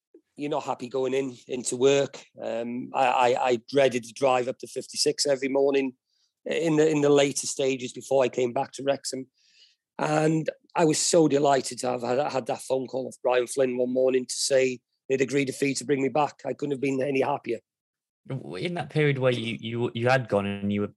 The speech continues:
Speaker 2: feeling this sense of dread, did, did you keep in touch with anyone at Wrexham and sort of, did you have anyone you could lean on to sort of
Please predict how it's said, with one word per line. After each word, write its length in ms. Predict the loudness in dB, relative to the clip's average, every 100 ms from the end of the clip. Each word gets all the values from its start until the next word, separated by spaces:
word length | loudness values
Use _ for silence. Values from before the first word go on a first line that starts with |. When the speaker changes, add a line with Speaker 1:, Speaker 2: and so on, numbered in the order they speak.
| _
Speaker 2:
feeling 320 | -4 2 2
this 120 | 2 0
sense 300 | -2 -2 -8
of 100 | -8
dread, 380 | -2 0 0
did, 180 | -4 -6
did 160 | -2 0
you 80 | 0
keep 260 | 0 0
in 80 | 2
touch 300 | 2 -2 0
with 80 | 0
anyone 340 | 0 0 0
at 200 | -2 -6
Wrexham 400 | -6 -6 -6 -6
and 100 | -4
sort 200 | 0 0
of, 120 | 0 -4 -18 -8
did 100 | 0
you 80 | 4
have 160 | 4
anyone 360 | 4 4 4 2
you 80 | -2
could 160 | -4
lean 240 | -2 -2 -4
on 160 | -8
to 140 | -10 -6
sort 340 | -2 -2
of 40 | -4